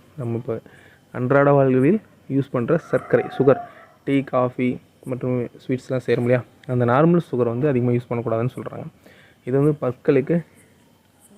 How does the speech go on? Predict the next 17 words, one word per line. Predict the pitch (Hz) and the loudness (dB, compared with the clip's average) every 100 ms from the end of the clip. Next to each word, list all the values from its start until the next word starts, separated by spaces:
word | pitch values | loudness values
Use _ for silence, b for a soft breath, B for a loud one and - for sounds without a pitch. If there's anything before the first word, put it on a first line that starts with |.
| _ _ _ _ b b b _ | _ _ _ _ b b b _
நீண்ட | 139 143 139 127 | -2 2 4 2
ஆயுட்காலம் | 127 - 123 139 | 0 -4 -6 -4
தராது. | 117 110 113 - _ _ _ - | -4 -4 -6 -16 _ _ _ -10
சரிங்களா? | 127 123 - _ _ b b b b | -2 -2 -2 _ _ b b b b
So, | - 131 131 | -8 -4 0
நம்ம | 123 120 | 0 0
பற்கள் | 113 131 - 156 | 0 -4 2 4
ஆரோக்கியமா | 131 135 135 131 | 4 4 2 0
இருக்கணும்னா, | - 127 170 | 0 0 0
முடிஞ்ச | 139 139 | 2 4
அளவுக்கு | 131 127 143 | 4 2 0
இந்த | 123 123 - | 0 -2 -4
சர்க்கரையெல்லாம் | 123 - 143 123 123 | -10 -4 0 2 2
நம்ம | 127 117 170 - | 0 -2 -4 -4
பயன்படுத்தக்கூடாது. | 120 120 - - 113 - - b b - | 0 0 -2 -10 -12 -14 -20 b b -12
அதிகமா | - 139 139 143 | -2 0 2 0
சாக்லேட்டு, | 143 127 127 127 120 117 | 0 -4 -2 -4 -2 -4